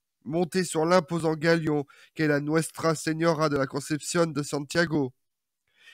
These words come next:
Il commande entre quatre-vingt-dix et cent huit unités, dont au moins soixante-huit vaisseaux et frégates, le reste étant constitué de transports parfois anglais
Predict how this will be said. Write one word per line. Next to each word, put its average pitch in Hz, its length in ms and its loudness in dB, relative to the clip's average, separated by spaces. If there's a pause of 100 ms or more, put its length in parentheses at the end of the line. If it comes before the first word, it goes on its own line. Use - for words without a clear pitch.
(140)
Il 113 140 -12
commande 156 640 2
entre 175 340 0
quatre-vingt-dix 170 1080 -2
et 156 100 -4
cent 196 280 0
huit 185 280 -2
unités, 165 560 -4 (240)
dont 196 240 4
au 190 40 2
moins 180 260 -2
soixante-huit 185 640 0
vaisseaux 175 480 -2
et 160 80 -2
frégates, 160 600 -4 (500)
le 180 160 6
reste 160 360 0
étant 156 260 -2
constitué 160 500 -4
de 131 100 -4
transports 147 600 -4
parfois 143 320 -4
anglais 156 420 0